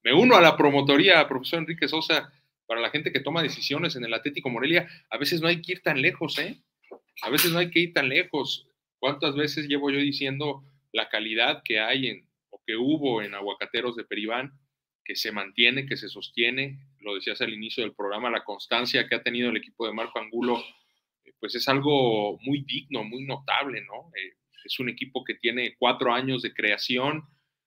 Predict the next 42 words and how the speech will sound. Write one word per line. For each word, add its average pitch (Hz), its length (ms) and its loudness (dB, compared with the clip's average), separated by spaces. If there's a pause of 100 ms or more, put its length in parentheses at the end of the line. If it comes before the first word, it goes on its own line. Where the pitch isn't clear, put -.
(160)
que - 100 -14
tiene 131 200 4
dos 127 180 4
temporadas 120 540 2
en 110 100 -14
Premier, 135 600 4
que 117 80 -4
en 107 60 -6
la 101 140 -6
primera 110 840 0
se - 160 -4
mete 120 340 -2
a 110 140 2
la, 95 280 -2
a - 440 -10
la 98 80 -8
liguilla, 127 800 0 (460)
haciendo 120 320 -4
un 120 100 -4
fantástico 107 960 -6 (920)
recorrido 117 640 2
por 101 160 -2
la 101 100 -2
fase - 300 -4
regular, 113 560 0 (380)
sobre 113 240 -6
todo 139 160 2
con 127 160 0
ese 131 240 0
respeto 123 460 -2
a 123 40 2
la 110 160 0
pelota 104 420 -2
y 98 80 -2
al, 92 240 -6
y 101 120 -8
al 95 100 -4
juego, 107 340 0
¿no? 110 380 -8
Una 120 220 -4
propuesta 110 420 -8
muy, 113 320 -10